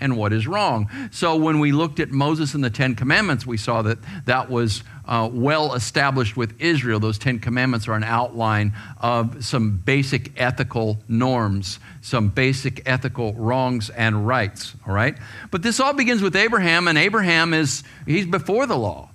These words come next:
All Abraham ever did was trust God and obey. That's all he ever did. He wasn't perfect. And we're not gonna go into the detail,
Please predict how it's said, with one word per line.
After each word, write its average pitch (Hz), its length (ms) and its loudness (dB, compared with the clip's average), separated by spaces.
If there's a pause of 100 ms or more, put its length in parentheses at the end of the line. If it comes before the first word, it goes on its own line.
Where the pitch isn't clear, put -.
(600)
All 277 380 2
Abraham 240 600 4
ever 208 300 2
did 151 560 0 (420)
was 135 240 0
trust - 520 -2
God 127 480 0 (540)
and 131 140 4
obey. 120 440 0 (280)
That's 147 200 0
all 214 180 0
he 202 100 4
ever 202 160 0
did. 214 120 2
He 175 120 2
wasn't 233 380 0
perfect. 254 600 -2 (540)
And 139 160 2
we're 185 100 2
not 208 160 0
gonna 170 160 2
go 175 160 0
into 160 120 0
the 143 120 0
detail, 143 600 0